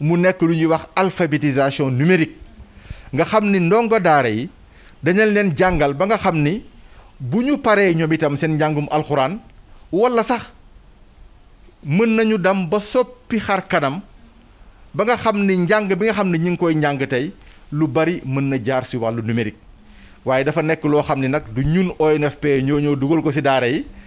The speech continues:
dafa nekk ay waxtaan yu ñuy def ak ñu mel ni waa Touba ca kanam, ba ñu xam ni lii bu ñu ko defee dina nekk loo xam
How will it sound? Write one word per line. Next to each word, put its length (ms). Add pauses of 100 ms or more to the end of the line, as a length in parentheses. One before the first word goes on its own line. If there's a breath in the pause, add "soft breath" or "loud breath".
(320 loud breath)
dafa 220
nekk 260
ay 160
waxtaan 460
yu 60
ñuy 160
def 180
ak 160
ñu 140
mel 260
ni 80
waa 200
Touba 340
ca 120
kanam, 300 (720 loud breath)
ba 200
ñu 300 (260)
xam 400
ni 100
lii 400
bu 140
ñu 100
ko 140
defee 300
dina 260
nekk 280
loo 180
xam 200